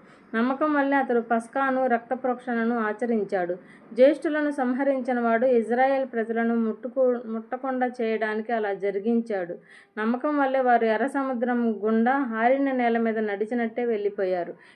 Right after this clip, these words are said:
ఈజిప్ట్ వారు అలా చేయడానికి పూనుకొని మునిగి చచ్చారు. నమ్మకం వల్లే వారు ఏడు రోజులు యెరికో పట్టణం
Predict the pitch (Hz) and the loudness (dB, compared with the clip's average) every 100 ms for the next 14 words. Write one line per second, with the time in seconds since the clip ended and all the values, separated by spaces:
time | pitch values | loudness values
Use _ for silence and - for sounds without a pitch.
0 | - 247 269 294 302 285 262 240 226 220 | -4 -2 0 -2 0 4 6 4 2 0
1 | 214 233 247 262 254 226 233 247 247 240 | -2 -2 0 0 0 -2 -2 -2 0 0
2 | 233 226 220 226 254 330 320 _ _ _ | 0 0 0 0 0 -4 -4 _ _ _
3 | 214 202 - 214 185 185 - - - _ | -8 -8 -4 -2 -2 -6 -12 -20 -20 _
4 | 226 240 262 311 311 285 262 269 311 339 | -4 -2 0 0 0 2 0 0 0 0
5 | 254 247 240 240 233 233 240 247 262 277 | 0 2 4 4 4 4 4 4 2 0
6 | 269 233 254 285 277 254 247 240 | 2 2 2 0 0 -2 -2 -2